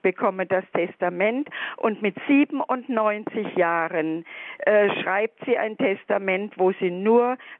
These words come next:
zwei von uns vier Kindern als Erben des Hauses einteilt. Und jetzt möchte ich als Christin natürlich keine,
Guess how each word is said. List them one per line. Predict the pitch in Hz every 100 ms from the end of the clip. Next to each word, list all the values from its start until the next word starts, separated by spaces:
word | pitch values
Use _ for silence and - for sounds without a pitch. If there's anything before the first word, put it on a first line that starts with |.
| - -
zwei | 180 196 180 190 226 -
von | 190
uns | 202 196 190 - -
vier | 190 175
Kindern | 185 - 170 175 170 170 170 170 - - -
als | 185 180 - -
Erben | 175 175 - 180
des | 185 180
Hauses | 175 151 147 139 131 123 - _ -
einteilt. | 151 147 147 147 - - 135 110 101 - - _ _ - - _
Und | - 208 190
jetzt | 208 214 -
möchte | 220 214 - -
ich | -
als | 202 -
Christin | - 202 - - 202
natürlich | 190 190 202 180 185 -
keine, | 190 180 175 175